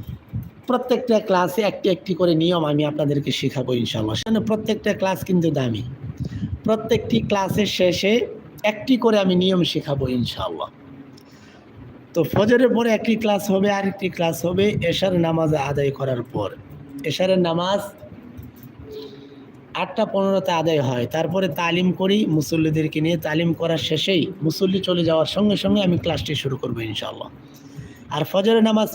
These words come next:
পড়িয়ে আমল করার সঙ্গে সঙ্গে আমল শেষ হলেই আমরা ক্লাসটি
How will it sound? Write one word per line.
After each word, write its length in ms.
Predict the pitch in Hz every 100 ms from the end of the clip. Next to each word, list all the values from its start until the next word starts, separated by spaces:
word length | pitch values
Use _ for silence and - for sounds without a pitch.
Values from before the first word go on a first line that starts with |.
| -
পড়িয়ে 280 | 190 208 247 294 - - - - - - - - - 185
আমল 220 | 214 220 202
করার 220 | 202 196 -
সঙ্গে 220 | 190 190 175
সঙ্গে 220 | 175 180 185
আমল 160 | 170 175 160
শেষ 140 | 170 156
হলেই 240 | 160 185 156 - - - - -
আমরা 140 | 175 170
ক্লাসটি 300 | 170 165 -